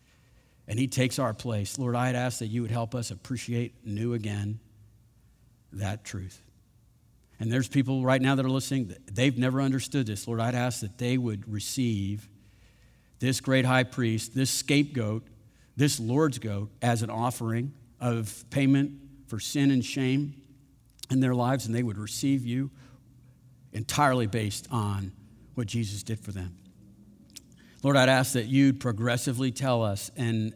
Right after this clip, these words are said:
and reveal to us, that your Spirit would reveal to us your holiness and our sinfulness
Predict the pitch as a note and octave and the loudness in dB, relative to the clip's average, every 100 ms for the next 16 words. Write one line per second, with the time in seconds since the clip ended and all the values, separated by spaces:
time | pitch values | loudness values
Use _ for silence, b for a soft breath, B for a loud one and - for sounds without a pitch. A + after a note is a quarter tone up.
0 | - A#2 A2 A#2 C3 B2+ C#3 A#2+ A#2 - | -4 -2 0 0 -2 -2 -4 -2 -2 -6
1 | B - A2+ A#2+ - - C3 A#2+ G#2 G2 | B -6 -4 -2 -4 0 0 0 -4 -4
2 | A#2+ B2 A2+ A#2+ A2 G2 - - B B | -2 -4 -4 -4 -4 -4 -8 -16 B B
3 | B B - A#2 A#2 C3+ C#3 D3+ D#3 D#3+ | B B -6 -4 -2 -2 -2 0 -2 -4
4 | - - - _ _ _ _ _ _ _ | -8 -16 -20 _ _ _ _ _ _ _
5 | _ _ _ - F#2 A2+ G2 - C#3+ C3+ | _ _ _ -12 -2 0 0 0 0 0
6 | G#2+ G2 F#2 - - | -4 -6 -6 -10 -16